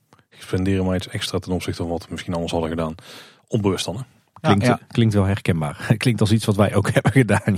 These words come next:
Speaker 3: ja.
Speaker 1: Ja, en nogmaals, ook, eh, de abonnementenhouders, die hebben natuurlijk ook met hun, eh, de goed wel kunnen kopen.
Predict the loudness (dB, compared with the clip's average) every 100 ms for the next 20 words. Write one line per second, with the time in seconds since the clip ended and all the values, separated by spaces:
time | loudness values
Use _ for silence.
0 | -2 -6 -6 _ -4 0 4 2 4 2
1 | 0 0 0 2 2 2 2 2 2 0
2 | 0 0 0 0 0 0 0 0 -2 0
3 | 0 0 -2 -2 -6 -20 -20 -4 0 0
4 | 0 0 0 2 2 0